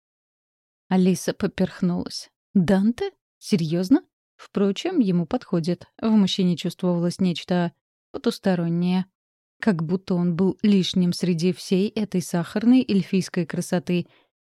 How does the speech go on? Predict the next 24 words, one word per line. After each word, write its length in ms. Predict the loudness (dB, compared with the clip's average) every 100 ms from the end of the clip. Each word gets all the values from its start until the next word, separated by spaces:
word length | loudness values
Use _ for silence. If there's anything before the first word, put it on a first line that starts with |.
| _
И 180 | -6 -2 -2
это 260 | -2 -6
привлекало. 1000 | -6 -4 0 -2 -2 -2 0 0 0 0 -4 _ _ _ _
Силой 380 | -12 0 2 2
прикусив 500 | 0 -4 -4 -6 -4
губу, 360 | -4 -2 -2 0
Алиса 420 | 2 2 2 -2
сосчитала 600 | -2 -2 -2 -2 0 0
до 100 | -2
пяти. 400 | -4 -8 -6 -8 _ _ _ _
Дурацкие 800 | 2 4 4 2 -4 -4 0 2
мысли, 540 | 2 0 2 2 2 0
но 240 | 2 4
взгляд 500 | 2 2 0 2 -4 -6
так 300 | -2 -2 2
и 60 | 4
лип 300 | 4 2 -4
к 80 | -4
широкоплечей 680 | -2 -2 -2 -2 -4 -4
фигуре, 460 | -4 -4 2 2 2 _ _ _
искушая 500 | -10 -8 -4 -2 -2
полюбоваться 680 | 0 0 0 -2 -6 -4 -2
ещё 260 | -2 -2
немножко. 680 | 0 0 0 -2 -4 -2 -2